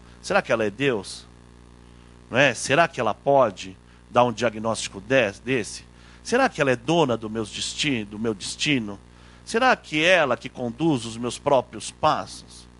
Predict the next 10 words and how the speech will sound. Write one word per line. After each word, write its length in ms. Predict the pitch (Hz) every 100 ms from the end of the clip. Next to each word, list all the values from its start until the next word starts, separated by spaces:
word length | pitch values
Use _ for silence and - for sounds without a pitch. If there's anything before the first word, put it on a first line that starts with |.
| - - - - - - - - - -
Ah, 60 | -
que 120 | 311
mulher 220 | 269 214
desgraçada! 1120 | 185 165 147 131 - - 175 185 135 113 92 - - - - - -
É, 280 | - 269 185
eu 60 | 156
fiquei 140 | 285
com 220 | 262 233
ódio 400 | 139 196 - 117
dela. 560 | 120 127 165 123 104 113